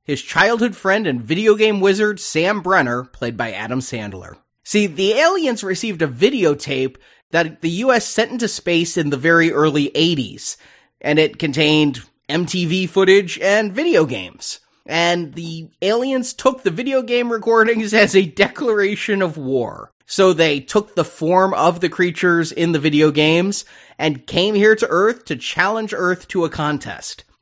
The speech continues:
Giant video game creatures will try to destroy the planet, and humans can defend. Best three out of five wins.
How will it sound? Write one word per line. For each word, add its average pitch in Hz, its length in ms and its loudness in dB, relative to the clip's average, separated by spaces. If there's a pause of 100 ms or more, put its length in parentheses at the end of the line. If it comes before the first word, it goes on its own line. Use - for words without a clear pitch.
Giant 175 480 2
video 202 360 2
game 208 240 -4
creatures 160 560 -4
will 135 120 -6
try 151 260 0
to 139 100 -8
destroy 175 420 -2
the 196 80 0
planet, 135 560 -2 (300)
and 131 140 -4
humans 208 340 2
can 208 180 2
defend. 123 580 -4 (280)
Best - 320 -2
three 196 320 0
out 175 100 4
of 160 80 -2
five 139 360 0
wins. 113 600 -12